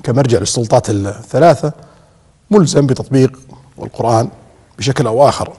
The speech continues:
لكن في الشأن الاجتماعي والشأن الشخصي، آه، إحنا فقط ملزمين بتطبيق النصوص اللي منصوص عليها بالقرآن بشكل واضح. يعني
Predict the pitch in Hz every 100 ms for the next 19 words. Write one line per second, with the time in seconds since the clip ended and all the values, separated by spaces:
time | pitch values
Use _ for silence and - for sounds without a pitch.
0 | _ _ _ _ _ _ 147 131 131 120
1 | - 151 127 139 139 110 104 - 147 -
2 | 156 - 117 107 - - - _ _ -
3 | 101 98 - _ _ _ _ _ _ _
4 | 147 151 196 175 - 135 123 139 131 135
5 | - 127 - 139 135 123 - 170 127 -
6 | - - _ _ _ _ _ _ _ _
7 | _ _ _ _ _ 151 127 120 123 165
8 | 143 135 135 120 - 135 117 127 123 120
9 | 82 - - - _ - - 110 107